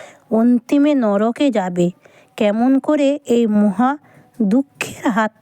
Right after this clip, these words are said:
থেকে রক্ষা পাবেন, তার উপায় আপনি বলুন।" মহর্ষি পুলস্ত বললেন, হে তাপস, সবার দুঃখ দেখে তোমার অন্তর ব্যথিত,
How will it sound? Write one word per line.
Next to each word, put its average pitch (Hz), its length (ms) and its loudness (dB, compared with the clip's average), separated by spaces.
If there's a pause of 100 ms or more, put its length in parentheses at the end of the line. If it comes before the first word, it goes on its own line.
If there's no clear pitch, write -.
(240)
থেকে 269 360 0
রক্ষা 226 440 -4
পাবেন, 180 460 -2 (680)
তার 233 220 -2
উপায় 240 460 -2
আপনি 226 500 0 (300)
বলুন।" 185 420 2 (920)
মহর্ষি 247 480 0
পুলস্ত 254 580 -2
বললেন, 240 640 0 (640)
হে 240 100 2
তাপস, 247 680 -4 (480)
সবার 233 420 -2 (100)
দুঃখ 220 480 -2
দেখে 262 300 -2
তোমার 262 360 -2 (680)
অন্তর 233 500 0 (220)
ব্যথিত, 208 560 0